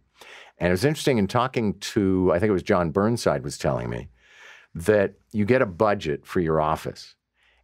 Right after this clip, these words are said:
and you can spend it any way you want. So in his case,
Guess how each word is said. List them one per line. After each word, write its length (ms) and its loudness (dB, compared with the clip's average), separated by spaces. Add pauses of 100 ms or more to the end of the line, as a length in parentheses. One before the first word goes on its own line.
and 500 -2
you 240 0
can 320 0
spend 400 0
it 160 2
any 220 2
way 180 4
you 160 0
want. 460 0 (500)
So 240 2
in 80 2
his 300 0
case, 460 -4